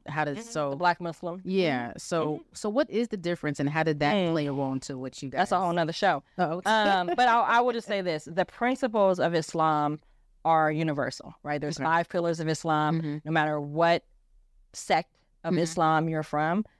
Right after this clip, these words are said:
Speaker 1: um, you will observe and, and, and, you know, subscribe to the same five pillars, right?
Speaker 2: Right.
Speaker 1: Making the Hajj, prayer, zakat, which is give charity, um, and the other two, 'cause I'm just gonna keep going.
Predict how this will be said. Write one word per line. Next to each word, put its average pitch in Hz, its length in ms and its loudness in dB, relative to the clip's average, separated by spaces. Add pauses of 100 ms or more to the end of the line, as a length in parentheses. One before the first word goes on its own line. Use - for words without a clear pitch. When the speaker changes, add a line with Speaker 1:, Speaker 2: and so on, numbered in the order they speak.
(120)
Speaker 1:
um, 147 400 4
you 160 160 2
will 156 240 4
observe 143 500 2
and, 139 240 2
and, 147 360 0 (200)
and, 143 360 2 (460)
you 156 100 -4
know, 143 140 -2
subscribe 151 460 -2
to 156 60 -8
the 135 80 -10
same 147 420 -4 (160)
five 139 260 2
pillars, 107 400 -4
right? 143 240 0
Speaker 2:
Right. 135 280 0
Speaker 1:
Making 156 240 2
the 156 60 2
Hajj, 151 440 0 (200)
prayer, 151 480 0 (520)
zakat, 156 480 -2
which 160 180 -8
is 151 80 -2
give 147 200 -2
charity, 143 560 -2 (180)
um, 147 580 0 (200)
and 156 140 2
the 151 60 4
other 143 140 0
two, 147 260 2
'cause 147 140 -2
I'm 147 140 2
just 143 140 -6
gonna 147 160 -2
keep 143 140 -6
going. 139 200 -4